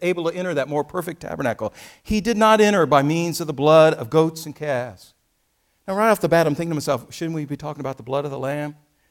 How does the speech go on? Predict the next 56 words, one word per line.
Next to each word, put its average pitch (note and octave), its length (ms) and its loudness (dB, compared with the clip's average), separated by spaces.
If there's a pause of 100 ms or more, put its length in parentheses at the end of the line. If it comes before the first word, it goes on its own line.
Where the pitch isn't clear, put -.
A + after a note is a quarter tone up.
(380)
You D3 60 -10
know, C#3+ 80 -2
when D3 80 0
I F3+ 140 0
think D#3+ 160 -6
of B2+ 80 -8
the B2 80 -4
Old B2+ 100 -6
Testament C3+ 300 -8
and A#2+ 80 -6
the - 20 -6
sacrifices, B2 540 -6
I A#2 100 -6
think B2 180 -10
about A#2 200 -10
that B2 120 -14
pure, C3+ 220 -4
unblemished B2+ 460 -4
Lamb, A#2+ 180 -6
the A#2 60 -6
Lamb B2+ 320 -4 (260)
that A#2+ 80 -10
had B2+ 140 -6
to A#2+ 80 -4
constantly B2+ 480 -10
be A#2 180 -6
offered. C3 340 -6
But B2+ 140 -4 (300)
here F#3+ 180 -2
he F#3 60 -2
talks E3+ 240 -6
about C3+ 200 -8
goats C#3 280 -2
and C#3 100 -10
calves. E3+ 300 -12
Why? C#3+ 240 -4
Because A#2 260 -8
those D#3 240 -6
were C#3+ 120 -8
the A#2+ 100 -8
two D#3+ 260 -8
animals C#3+ 460 -6
that A#2+ 100 -8
were A2 100 -10
used C3 540 -6 (420)
on B2 120 -6
the A#2+ 80 -6
most B2 260 -6
important D3 460 -10
day C#3+ 160 -8
of C3+ 80 -10
the C3 80 -8
year A#2+ 160 -8
for - 260 -16
any C3 380 -12 (180)
Jewish A#2+ 500 -14